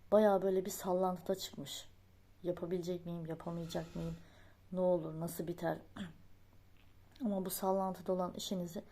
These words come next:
yakın bir zamanda yapıyorsunuz ve gerçekleştiriyorsunuz dostlarım. Kafanız biriyle alakalı so-, şu an çok karışık.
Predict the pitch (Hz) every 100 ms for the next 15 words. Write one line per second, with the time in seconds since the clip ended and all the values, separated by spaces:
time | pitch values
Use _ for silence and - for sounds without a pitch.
0 | - - - - 190 214 196 175 180 170
1 | 160 170 180 202 190 202 202 180 185 180
2 | 180 185 175 180 - 180 185 175 160 143
3 | 165 165 - 156 160 - - - - -
4 | - - - - - - - - - -
5 | - - - - - - - - - -
6 | - - - - - - - 240 226 254
7 | 247 214 202 233 233 214 208 208 214 214
8 | - - - - 208 202 208 196 170 147
9 | - -